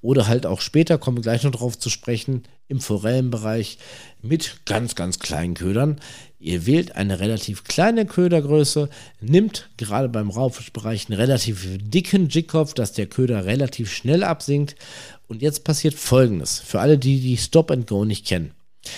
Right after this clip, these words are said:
Ihr werft euren Köder aus und in diesem Moment beobachtet ihr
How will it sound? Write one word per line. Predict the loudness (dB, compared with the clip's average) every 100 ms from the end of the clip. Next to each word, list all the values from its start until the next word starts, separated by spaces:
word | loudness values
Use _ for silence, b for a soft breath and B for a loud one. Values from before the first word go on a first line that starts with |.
| B B
Ihr | 2 4
werft | 6 6 6 0 2
euren | 2 4 0 0
Köder | 2 2 0 -4
aus | -8 -10
und | -6 -2
in | 4
diesem | 6 6 6
Moment | 8 8 6 2
beobachtet | -2 0 0 2 2 2 -4 -8
ihr | 0 4 4